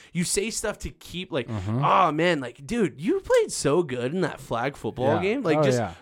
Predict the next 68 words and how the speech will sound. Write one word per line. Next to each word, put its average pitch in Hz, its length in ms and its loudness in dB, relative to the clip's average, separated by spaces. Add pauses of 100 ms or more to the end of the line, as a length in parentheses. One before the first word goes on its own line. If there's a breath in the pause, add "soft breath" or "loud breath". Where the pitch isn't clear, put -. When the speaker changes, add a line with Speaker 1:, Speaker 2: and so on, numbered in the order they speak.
Speaker 1:
little, 208 420 8
like, 156 320 0
you 160 140 0
know, 143 40 2
you 151 140 -6
just, 165 180 -8
and 151 80 0
I'm 139 60 0
like, 120 140 -4
"I 131 40 -8
need 160 180 -4
you 175 80 -4
to - 60 -10
talk 160 220 0
to 185 80 -2
her. 156 120 -2
I 147 40 -14
need 143 160 -4
you 151 80 -4
to 135 60 -8
talk." 151 160 -2
And 156 80 -6
then 151 120 0
Speaker 2:
Yeah. 92 180 -2 (160 loud breath)
Speaker 1:
you're 165 140 2
also 156 240 4
asked 139 200 -2
questions 151 320 -4
like, 135 160 -4 (200 loud breath)
"Hey, 226 140 -4
do 208 100 -6
you 427 120 -4
feel 170 340 -2
that, 175 240 4
by 175 140 4
the 165 100 2
way?" 156 60 0
Like, 139 200 0
on 143 120 4
the 139 80 2
toes, 127 360 0
right? 113 220 -2
Speaker 2:
Mm-hmm. 98 160 -2 (100)
Speaker 1:
"Do - 80 -6
you 262 80 2
feel 196 220 0
that? 220 280 2
Okay, 202 280 0
that's 208 260 0
Speaker 2:
Oh 160 60 2
my 202 120 4
Speaker 1:
good. 185 100 -2
Cool." 202 100 2
Speaker 2:
God, 202 260 6
your 147 220 4
nail 143 300 2
polish 196 360 2
is 175 120 -4
so 190 180 4
cute. 208 220 2
Speaker 1:
"Your 247 80 2
nail 254 160 2
Speaker 2:
Hey, 214 80 6
let - 20 0 (140)
Speaker 1:
polish, - 100 4
Speaker 2:
me, 214 60 0
Speaker 1:
yeah." 339 100 -2
Speaker 2:
uh, 202 100 -2